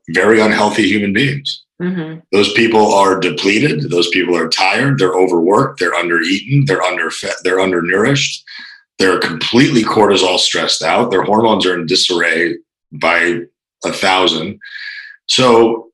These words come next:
Speaker 1: you can look amazing and like a statue for those three minutes or for those few poses until the next day.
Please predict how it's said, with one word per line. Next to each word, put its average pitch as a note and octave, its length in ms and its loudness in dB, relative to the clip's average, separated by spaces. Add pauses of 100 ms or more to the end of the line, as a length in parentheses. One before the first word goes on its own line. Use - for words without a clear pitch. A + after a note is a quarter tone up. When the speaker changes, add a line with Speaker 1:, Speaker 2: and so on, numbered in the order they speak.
Speaker 1:
you A2 220 2
can F#2 320 2
look C#3+ 380 2
amazing G2+ 580 0
and F#2+ 120 -2
like F#2 120 0
a F2+ 80 0
statue F#2+ 580 0
for F#2 120 -2
those F#2+ 280 2
three G2 280 0
minutes G2 380 0
or E2+ 80 -6
for F2 100 -6
those F#2 280 2
few F#2 220 0
poses F#2+ 440 0
until F2 280 -6
the F2 80 -12
next F2 280 -4
day. F2+ 380 -2